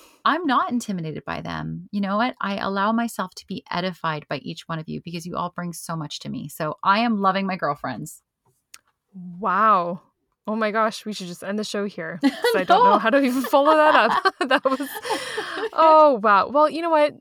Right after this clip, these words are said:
Speaker 2: Right back to you, Lindsay,
Speaker 1: Aw, thank
Speaker 2: right?
Speaker 1: you.
Speaker 2: Like, uh, it takes a whole community, and we all have something to share, and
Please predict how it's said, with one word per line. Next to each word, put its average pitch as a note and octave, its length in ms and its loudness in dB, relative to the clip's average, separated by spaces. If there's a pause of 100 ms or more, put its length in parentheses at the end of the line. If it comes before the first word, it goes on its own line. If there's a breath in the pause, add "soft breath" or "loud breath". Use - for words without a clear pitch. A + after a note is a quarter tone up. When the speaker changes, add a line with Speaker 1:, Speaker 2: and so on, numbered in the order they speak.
(160)
Speaker 2:
Right D4+ 260 0
back C4 220 0
to - 160 -10
you, D#3 180 -8
Lindsay, C#3+ 320 -10
Speaker 1:
Aw, C4+ 300 -2
thank A3 100 -12
Speaker 2:
right? G3 320 -2
Speaker 1:
you. - 60 -10
Speaker 2:
Like, G3 420 -2
uh, F#3+ 260 -4
it G3 120 -8
takes - 600 -8 (160)
a G#3 120 -2
whole G#3 280 0
community, E3 580 -10
and D#3+ 200 -12 (320)
we F#3+ 220 -2
all G3+ 160 4
have G#3 200 -2
something A3 600 -2
to A#3 120 -4
share, G#3+ 400 0
and F#3+ 360 -2